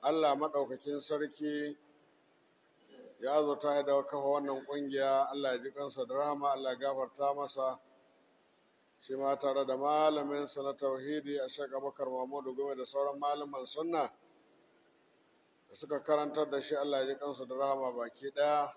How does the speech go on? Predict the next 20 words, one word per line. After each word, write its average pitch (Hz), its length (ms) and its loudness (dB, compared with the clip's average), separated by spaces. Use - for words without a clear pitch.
Muna 139 260 4
roƙon 139 360 0
Allah 143 300 2
ya - 60 -2
ji 139 80 -6
kan 151 340 -6
iyayenmu 143 920 2
da 120 120 -4
kakanninmu 139 960 2
da 131 80 -2
surkanmu 151 760 2
da 110 80 -12
sauran 151 400 4
bayan 151 280 6
Allah 151 360 2
na 139 140 0
ƙwarai, 143 340 0
maza 143 340 2
da 135 100 -2
mata, 135 320 0